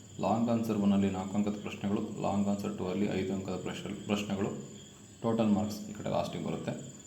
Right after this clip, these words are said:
So, ಘಟಕಗಳ, ಘಟಕಗಳ ಆಧಾರದ ಮೇಲೆ ನಾವು ಈ ಒಂದು ಬ್ಲೂ ಪ್ರಿಂಟನ್ನು ರಚನೆ ಮಾಡಿದ್ದೀವಿ. So, ಇಲ್ಲಿ ನೋಟನ್ನು ನೋಡಿ, ಆವರಣದ ಹೊರಗೆ,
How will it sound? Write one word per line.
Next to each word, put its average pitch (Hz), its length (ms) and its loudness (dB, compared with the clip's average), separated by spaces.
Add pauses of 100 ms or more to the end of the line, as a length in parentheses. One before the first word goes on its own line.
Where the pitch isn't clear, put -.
(1700)
So, 127 100 -2
ಘಟಕಗಳ, 123 320 4 (340)
ಘಟಕಗಳ 107 460 0
ಆಧಾರದ 104 460 2
ಮೇಲೆ 120 600 2 (840)
ನಾವು 101 380 6
ಈ 104 100 4
ಒಂದು 101 220 6
ಬ್ಲೂ 104 180 0
ಪ್ರಿಂಟನ್ನು 95 520 0
ರಚನೆ 92 240 -2
ಮಾಡಿದ್ದೀವಿ. 87 600 -2 (920)
So, 127 120 4
ಇಲ್ಲಿ 110 600 6
ನೋಟನ್ನು 117 440 4
ನೋಡಿ, 104 580 4 (1160)
ಆವರಣದ 127 600 6
ಹೊರಗೆ, 104 560 4